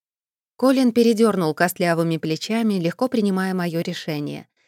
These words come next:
и начал подниматься, гремя цепью. Скорее бы уже освободить его полностью. Некромант смотрел мрачно, пытаясь пробудить этим взглядом во мне здравый смысл. Поздно.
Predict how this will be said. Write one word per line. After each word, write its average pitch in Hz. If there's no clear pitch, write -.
и 254
начал 269
подниматься, 185
гремя 170
цепью. 147
Скорее 247
бы 165
уже 175
освободить 180
его 180
полностью. 160
Некромант 214
смотрел 214
мрачно, 180
пытаясь 175
пробудить 180
этим 170
взглядом 175
во 160
мне 170
здравый 175
смысл. -
Поздно. -